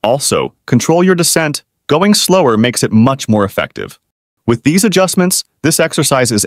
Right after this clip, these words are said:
absolutely S tier. Next on the list is hanging knee raises,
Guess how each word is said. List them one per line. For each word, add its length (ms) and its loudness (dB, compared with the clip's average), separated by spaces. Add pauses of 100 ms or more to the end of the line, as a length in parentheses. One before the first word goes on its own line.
(120)
absolutely 720 0
S 220 -2
tier. 360 -10 (960)
Next 360 2
on 100 0
the 80 -2
list 340 -2
is 140 0
hanging 480 0
knee 160 4
raises, 520 -2